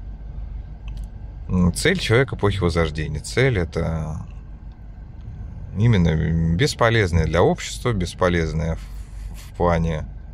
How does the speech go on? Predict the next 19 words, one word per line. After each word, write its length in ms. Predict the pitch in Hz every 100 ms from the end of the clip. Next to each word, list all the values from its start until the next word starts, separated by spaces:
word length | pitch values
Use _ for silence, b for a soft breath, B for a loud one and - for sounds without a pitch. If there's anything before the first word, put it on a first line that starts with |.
| -
коммерческом. 720 | 87 110 147 - - 101 95 - - - - - - - - - -
А, 440 | - 85 82 82 82
развитие 480 | 98 101 175 180 95
своего 320 | 110 113 82
"я", 240 | 78 78
развитие 400 | 78 82 123 80
своего 260 | - 85 80
кругозора 720 | - 78 85 87 135 113 95 - - - - - - - - - - - - - -
и 80 |
так 240 | 120 85 80
далее. 320 | 76 76 78
Я 140 | 107
надеюсь, 460 | 135 87 80 113 107
что 720 | - - 82 82 80 76 - - - - - - - - - - - - - - - - - - - -
силы 360 | - 101 87
зла 280 | 80 92 117
меня 300 | 90 85 104
пропустят 580 | 95 87 - 85 - -
наверх 440 | 87 78 73 -